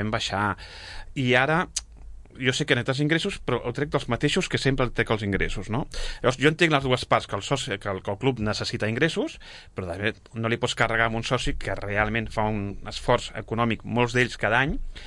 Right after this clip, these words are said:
A mi em costa quaranta euros en el dia del deport, amb el meu fill, el meu nebot i jo. Ostres, doncs al final, després tindran que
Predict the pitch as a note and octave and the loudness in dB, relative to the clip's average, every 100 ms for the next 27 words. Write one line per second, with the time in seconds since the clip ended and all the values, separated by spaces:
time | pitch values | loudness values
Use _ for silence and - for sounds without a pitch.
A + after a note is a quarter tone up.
0 | - - - G#2 A2+ C3+ E3 C#3+ A#2 G#2 | -10 -10 -6 -4 -2 -2 0 2 2 2
1 | G#2+ C3+ A2+ G2 G2 G2+ A2+ C3+ D#3+ D#3 | 0 0 -2 -4 -2 -2 -2 -2 -2 -4
2 | G#2 F#2+ G#2 - C#3 C#3 A2 A2 A2 C#3+ | -6 -4 -6 -2 -2 0 -2 -2 0 0
3 | D3 G2+ A2 D#3 E2+ - B2+ C3+ - - | 0 -2 -2 -2 -8 -12 -6 -4 -4 -6
4 | G2+ F#2 G2+ G2 C#3 F3 - - - - | -8 -8 -4 -2 -4 -4 -8 -10 -10 -6
5 | A#2 G#2+ C#3 C3 C3 | -6 -4 -2 -2 -2